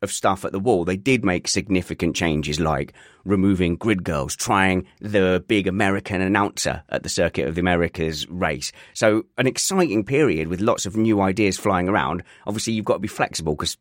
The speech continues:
some hit, some didn't, but they weren't afraid to try.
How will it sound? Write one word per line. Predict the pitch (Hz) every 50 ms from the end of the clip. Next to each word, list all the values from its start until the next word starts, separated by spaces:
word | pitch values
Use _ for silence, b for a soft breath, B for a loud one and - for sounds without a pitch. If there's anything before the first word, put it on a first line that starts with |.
| _
some | - - - 95 87
hit, | - 87 95 - - _ _ _ _ -
some | - - 101 95 95 87
didn't, | - - 87 80 90 98 110 - b b b b b
but | 113 95
they | 110
weren't | 113 113 117 117 -
afraid | - - - - 120 110 110 -
to | -
try. | - - - 131 87 65 - -